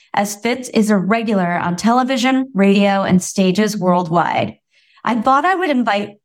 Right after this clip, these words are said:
Fitz on to share her story. It's so compelling. And insights for our listeners. Cancer is a scary diagnosis, and hearing survivors' success stories are so important.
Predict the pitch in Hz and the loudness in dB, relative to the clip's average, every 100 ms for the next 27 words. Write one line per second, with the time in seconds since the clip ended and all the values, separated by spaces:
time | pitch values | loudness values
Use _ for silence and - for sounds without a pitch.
0 | - 202 202 - 185 185 185 185 202 202 | -2 -2 -2 -4 0 2 2 0 0 0
1 | 202 208 240 247 - 196 180 175 170 180 | 2 2 0 -2 0 2 4 4 4 4
2 | 180 180 - 196 190 220 214 180 170 170 | 2 -4 -4 -4 -2 -2 0 0 0 0
3 | 185 - - - - 226 226 254 262 320 | -2 -2 -20 -20 -4 -2 0 0 2 0
4 | 302 302 247 220 196 185 185 170 180 180 | -2 -2 0 0 0 -2 -4 -2 -2 -2
5 | - _ - 247 254 254 302 285 285 - | -6 _ -2 2 2 2 0 2 0 -4
6 | 247 - 208 214 226 214 208 202 180 180 | -8 0 2 2 0 -2 -2 0 4 2
7 | - 180 180 - - _ - 202 214 254 | 2 2 2 -4 -20 _ 0 2 4 4
8 | 294 302 - 240 202 196 202 202 - 208 | 2 -2 0 2 2 2 0 0 -4 -8
9 | - 185 - 180 175 175 175 190 - - | -4 -4 -4 0 2 2 0 -2 -2 -4
10 | 214 208 214 214 196 147 156 147 - | 0 2 0 0 0 0 -2 -4 -8